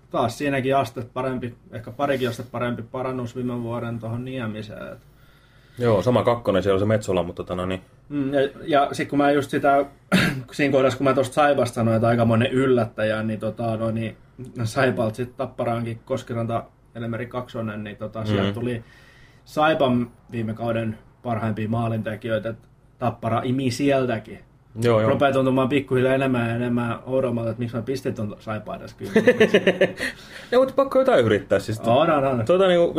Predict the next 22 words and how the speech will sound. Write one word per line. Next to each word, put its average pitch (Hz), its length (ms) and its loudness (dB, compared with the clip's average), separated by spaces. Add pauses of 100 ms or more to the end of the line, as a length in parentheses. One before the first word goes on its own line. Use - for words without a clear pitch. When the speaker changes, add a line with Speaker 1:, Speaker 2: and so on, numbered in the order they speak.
(180)
Speaker 2:
et 156 100 -2
tääkin, 170 400 2
mä 175 80 6
oon 165 80 4
varmaan, 175 340 4 (760)
niinku 160 140 0
mitä 165 200 4
kaikki, 160 340 4
kaikki 151 260 2
mediaa 147 340 6 (140)
on 123 60 2
katsonut, 131 360 4
niin 117 80 4
mä 131 60 6
oon 113 240 0 (140)
vetänyt 131 320 4
Jypin 139 260 4
varmaan 107 300 4
alimmas 98 260 2
mitä 92 160 2
kukaan 87 320 2
niistä. 80 220 -10